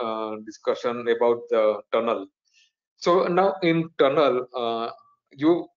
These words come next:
excellent, uh, we are excellent in doing the tunnel validation. But are we doing the,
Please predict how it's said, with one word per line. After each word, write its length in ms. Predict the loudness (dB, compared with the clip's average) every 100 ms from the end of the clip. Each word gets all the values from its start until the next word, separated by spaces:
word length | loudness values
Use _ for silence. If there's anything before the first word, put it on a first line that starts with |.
| _ _ _ _ _ -8
excellent, 680 | -8 -4 0 0 0 -4 -10
uh, 340 | -6 -2 -2 -4
we 160 | 0
are 100 | 4
excellent 500 | 4 2 0 0 2 -2
in 160 | -2
doing 300 | 0 0 2
the 140 | 0 0
tunnel 300 | -2 -4 -6
validation. 480 | -6 -6 -6 -10 -20 _ _ _ _ _ _ _ _ _ _ _
But 180 | 0 2
are 240 | 2 2 2
we 200 | 2 2
doing 380 | 2 4 2 2
the, 180 | 2